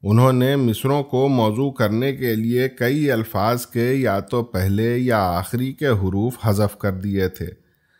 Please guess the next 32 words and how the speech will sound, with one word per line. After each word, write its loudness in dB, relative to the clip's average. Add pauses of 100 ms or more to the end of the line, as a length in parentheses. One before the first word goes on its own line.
(160)
जब 4
अब्बा 2
ने 2
उन्हें 0
कहा 0
कि -2
ये 0
तरकीब -4
गलत 2
है, 0
तो -6
कहने 0
लगीं, -2
"गालिब 0
ने 0
भी 0
तो 0
ऐसा 0
ही 0
किया -2
है।" -6 (1700)
उनका 4
ये 4
जवाब 4
सुनकर 0
हम 0
सब -2
उनकी 0
तरफ -2
मुतवज्जा 0
हो -4
गए। -10